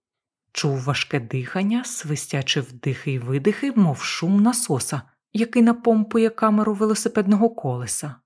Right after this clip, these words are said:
Едді стріляв собі далі. І раптом відчув, як його боляче вхопили за плече. "Слухай сюди, малий", — низьким голосом прогорчав Мікі.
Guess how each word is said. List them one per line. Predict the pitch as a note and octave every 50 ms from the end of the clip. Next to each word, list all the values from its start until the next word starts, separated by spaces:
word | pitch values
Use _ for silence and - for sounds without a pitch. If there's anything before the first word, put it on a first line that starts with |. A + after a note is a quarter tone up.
| _ _ _ _ _ _ _ _ _ _ _ _ _ _ _ _ _ _ _ - -
Едді | F#4+ F#4+ F#4 -
стріляв | G#3 - - - F3 D3 C#3 E3 G#3 -
собі | - - - C3+ E3 -
далі. | - C3+ C3 C3 - - - _ _ _ _ _ _ _ _ _ _ _ _ -
І | F#3+ E3
раптом | D#3 D#3 D3+ - - F3+ F3+
відчув, | F#3 A#3 A#3 - - - E4+ E4+ E4+ - -
як | F3 C3+ D3 C#3 - - D3+
його | C#3+ - C#3+ C#3
боляче | A#2+ B2 C#3 D3 G3+ A3+ B3 A#3+ - - C4
вхопили | - - - - D#3 - - - D#3+ D#3+ D#3+ D#3+
за | - -
плече. | - - E3 D3+ - - - D#3 D#3 - _ _ _ _ _ _ _ _ _ _ _ _ _ _ _ _ _ _ _ _ _ _ _ _ _ -
"Слухай | - - - D4+ D#4 D#4 D4
сюди, | - C4+ F3 E3
малий", — | C#3+ D3 C#3+ C3+ C3+ B2 B2 - _ _ _ _ _ _ -
низьким | E3 D#3 C#3 - - - D#3+ C#3+ C3+
голосом | B2+ D3 D3 C#3 C#3 - - D#3+ C#3+
прогорчав | - - D3+ C3 D#3 - - - - D3+ C#3+ -
Мікі. | - D3+ C#3+ C3 - - - - E3+